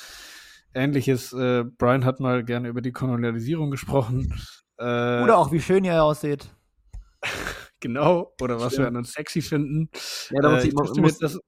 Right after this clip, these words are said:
Speaker 3: da, da muss ich mir ein bisschen Spott anhören, dass ich gesagt habe, dass ich meine Arme sexy finde. <laughs>
Speaker 1: Ist okay, ist okay.
Speaker 3: <laughs> Ja.
Speaker 1: Nein, also ich dachte mir, das ist einfach ein Thema, das haben wir noch gar nicht besprochen. Und deshalb, äh, fand ich's ganz cool, mal darüber zu reden.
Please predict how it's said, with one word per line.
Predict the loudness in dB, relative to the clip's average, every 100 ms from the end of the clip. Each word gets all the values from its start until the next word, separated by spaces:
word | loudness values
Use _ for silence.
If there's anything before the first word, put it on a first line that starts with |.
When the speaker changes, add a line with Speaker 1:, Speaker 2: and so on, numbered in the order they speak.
| _ _ -18 -18 -16
Speaker 3:
da, | 0 2
da | 4 2
muss | 2
ich | -2
mir | -4
ein |
bisschen | -2 -4
Spott | -2 -2 -2
anhören, | -4 -4 -6
dass | -6 -10
ich | -10
gesagt | -4 -4 -2
habe, | -6 -6 -6
dass | -4 -2
ich |
meine | -2 0
Arme | 0 -2 -2
sexy | -4 -2 -2 0
finde. | -2 -4
<laughs> | -6 -6 -8 -10 -10 -10 -10 -12 -12 -12 -10 -12
Speaker 1:
Ist | -8 -6
okay, | -4 -2 -2 -6
ist | -12 -10
okay. | -6 -2 -4 -4 -10 _
Speaker 3:
<laughs> | -16 -10 -8
Ja. | -6 -4 0 0 0 -10 -8 -8 -8 -10 -14 -4
Speaker 1:
Nein, | 0 2 2 0
also | 0 0
ich | -2
dachte | 0 0 0
mir, |
das | -2 -2
ist |
einfach | -2 0
ein | 0
Thema, | 0 0
das | -2
haben | -4
wir | -4
noch | -6
gar | -6 -8
nicht | -8
besprochen. | -12 -6 -4 -2
Und | -4
deshalb, | -4 -2 -4 -2
äh, | -4 -4
fand | -2 -4
ich's | -2
ganz | -4 2
cool, | 2
mal | 4
darüber | 2 0
zu | -2
reden. | -2 -2 -4